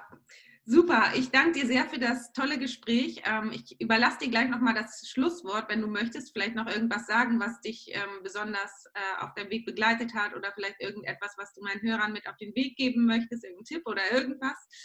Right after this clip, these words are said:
Aber vorher sa-, mo-, wollte ich noch sagen, also wo kann man dich finden? Nochmal bei Instagram, wie heißt du da?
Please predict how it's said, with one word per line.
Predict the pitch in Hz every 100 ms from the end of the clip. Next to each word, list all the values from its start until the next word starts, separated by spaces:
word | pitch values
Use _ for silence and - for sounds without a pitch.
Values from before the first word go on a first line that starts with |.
| - - -
Aber | 233 254
vorher | 254 285 277 254
sa-, | 247 233
mo-, | 226 - 226
wollte | 233
ich | 240
noch | 226
sagen, | 220 220
also | 220 -
wo | 220 -
kann | 302
man | 262 233
dich | 233 -
finden? | 269 339 349 339
Nochmal | 285 269 240 233
bei | 226
Instagram, | - 254 - 254 247 233
wie | 233
heißt | 208 233
du | 254
da? | 247